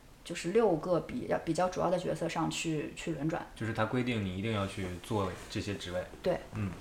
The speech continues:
Speaker 1: 呃，而且虽然是五分钟的短片，就是它每一个短片的质量要求也都是照比较严格的，就是长片的要求来做的吧，所以就是五分钟也是比较，
Speaker 2: 嗯。
Speaker 1: 比较，比较精致的那种短片。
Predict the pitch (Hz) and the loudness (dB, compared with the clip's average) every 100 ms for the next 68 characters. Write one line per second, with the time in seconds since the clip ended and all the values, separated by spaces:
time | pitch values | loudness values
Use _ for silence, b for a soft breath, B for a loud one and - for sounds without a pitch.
0 | - - - - 180 170 190 240 208 - | -12 -14 -12 -6 -2 4 6 6 4 6
1 | 262 254 254 180 196 214 220 185 - 180 | 8 10 6 0 2 4 4 2 0 -2
2 | 175 185 240 226 185 - 180 254 233 - | -2 2 4 4 4 2 6 6 6 4
3 | 269 - 190 202 202 170 151 - - 202 | 4 2 2 4 6 6 4 0 2 4
4 | 190 202 196 170 170 - 165 180 - 190 | 8 6 6 4 4 4 4 4 2 4
5 | 165 160 B - 196 170 160 - 151 175 | 4 4 B 4 8 8 8 4 4 6
6 | 170 156 156 170 151 156 151 151 - - | 6 6 4 4 4 2 0 -2 -2 -4
7 | - - - - 185 202 202 185 202 - | -6 -8 -6 -2 0 2 4 4 4 2
8 | - 165 156 - 202 170 - 160 180 185 | -2 -2 -2 0 0 0 -4 -4 -6 2
9 | 127 110 - 180 185 196 - 185 - 151 | 4 4 2 0 2 0 -2 -4 0 2
10 | 156 - - - 165 160 254 - - 160 | 2 0 -4 0 2 0 -4 -12 -12 -4
11 | 160 160 233 247 240 - - - - - | -2 4 4 6 4 2 0 -2 -4 -6
12 | - - - | -6 -8 -8